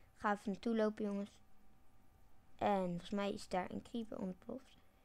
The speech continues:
Echt, die creepers van tegenwoordig. Ik word er echt scheidsziek van. Moet ik weer helemaal repareren.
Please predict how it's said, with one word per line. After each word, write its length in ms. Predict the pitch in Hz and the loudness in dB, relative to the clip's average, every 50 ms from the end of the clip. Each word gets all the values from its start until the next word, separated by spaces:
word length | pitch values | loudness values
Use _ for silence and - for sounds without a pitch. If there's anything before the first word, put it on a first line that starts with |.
| - - - - - - - | -20 -20 -18 -16 -14 -12 -8
Echt, 220 | - 196 - - - | -8 -8 -8 -8 -10
die 120 | - 180 - - - - | -10 -12 -12 -12 -20 -16
creepers 720 | - - 262 302 320 320 311 - - - - - - - - - - - - - - | -8 -4 0 0 0 0 0 -4 -6 -6 -8 -14 -20 -20 -20 -20 -20 -20 -20 -20 -20
van 180 | - - 190 - - | -14 -14 -14 -10 -4
tegenwoordig. 720 | - 208 190 170 - 170 175 208 254 269 240 196 202 185 175 - | -2 -2 -2 -2 -4 -8 -6 -2 0 0 0 -2 -4 -10 -16 -18
Ik 160 | - - - - | -20 -18 -12 -10
word 180 | 208 190 - | -10 -8 -8
er 60 | - | -6
echt 220 | - 226 - - - | -6 -6 -6 -6 -8
scheidsziek 480 | - - 262 240 - - 349 320 - | -6 -4 -4 -6 -4 -4 -8 -8 -8
van. 280 | - - 339 311 220 - - - - _ _ _ - - - - - _ _ - - - _ - - - | -6 -6 -4 -4 -4 -6 -8 -16 -20 _ _ _ -20 -20 -20 -20 -20 _ _ -20 -20 -20 _ -20 -16 -6
Moet 120 | - 220 214 | -2 0 0
ik 80 | 214 | 2
weer 80 | 208 202 | 2 2
helemaal 220 | 214 226 220 208 | 4 4 4 4
repareren. 760 | 202 214 214 208 - 208 208 240 254 262 247 214 185 165 165 | 4 2 0 0 0 2 4 4 4 4 2 0 -2 -4 -6